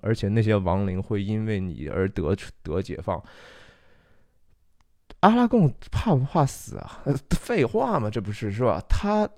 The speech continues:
要走到那个 The Path of，Pathway of Dead，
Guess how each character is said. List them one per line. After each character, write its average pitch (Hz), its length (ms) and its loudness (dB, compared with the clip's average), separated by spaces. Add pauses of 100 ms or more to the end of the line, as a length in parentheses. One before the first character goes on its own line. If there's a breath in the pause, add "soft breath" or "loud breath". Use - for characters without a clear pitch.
(400)
要 180 140 0
走 - 280 -2
到 110 160 4
那 127 160 -2
个 90 260 -4 (320)
The 104 160 -2 (180)
Path - 600 -2
of，Pathway 131 720 0
of 120 160 2
Dead， 123 580 0